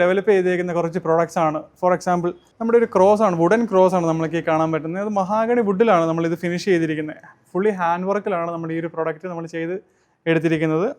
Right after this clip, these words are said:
അതുപോലെ തന്നെ എനിക്ക് പരിചയപ്പെടുത്താനുള്ള വേറൊരു പ്രോഡക്റ്റ് ആണ് ഗണപതിയുടെ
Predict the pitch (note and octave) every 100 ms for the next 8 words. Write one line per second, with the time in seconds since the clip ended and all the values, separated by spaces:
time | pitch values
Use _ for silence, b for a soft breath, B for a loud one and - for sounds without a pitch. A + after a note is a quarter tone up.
0 | G#3+ A3 A#3 B3+ B3+ C4 B3+ A#3 G#3+ G#3+
1 | G3+ G#3 A3 G#3 G3 F#3+ A3 G#3 F#3 F#3
2 | F#3 F3 D#3+ E3 _ _ _ _ - E3
3 | F3 F#3 G3+ G#3+ G#3+ G#3+